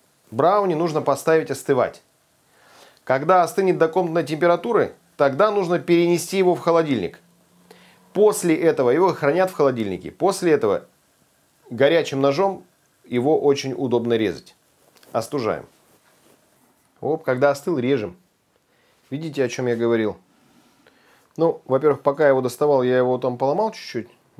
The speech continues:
Он у меня, эти руки-крюки. Вот я о чем говорил, что у вас порционный кусочек идет, э, с орешком. Как бы в идеале-то вот он,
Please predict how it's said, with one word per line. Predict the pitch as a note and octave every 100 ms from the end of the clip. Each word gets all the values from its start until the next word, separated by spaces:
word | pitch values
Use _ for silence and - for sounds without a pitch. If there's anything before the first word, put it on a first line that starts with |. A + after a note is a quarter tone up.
| -
Он | A#2 A2
у |
меня, | A2+ A2+ G#2+ - _ _ -
эти | A#2+ -
руки-крюки. | C#3 A#2+ A2+ A2+ B2+ A2+ G2 _ _ _ _ _ _ _ _
Вот | F3+ G3
я | C3+
о | A#2+
чем | C3 A#2+
говорил, | B2 B2 A2+ F#2+
что | - C#3
у |
вас | D3
порционный | C#3 D#3 D3+ - D#3+ D#3
кусочек | D#3 F3+ A3+ D#3+
идет, | C3 B2 E3 E3+ -
э, | - A#2 G#2+
с | - - - _ -
орешком. | B2+ D#3 D3 - F#2 _ _ _ - - _ _ _ _ - D4 _ _ _ _ _ _ _ _ -
Как | A2+
бы | A#2
в | A#2+
идеале-то | B2 E3 E3 C#3+ C3+
вот | B2+ E3+
он, | D#3+ F#2+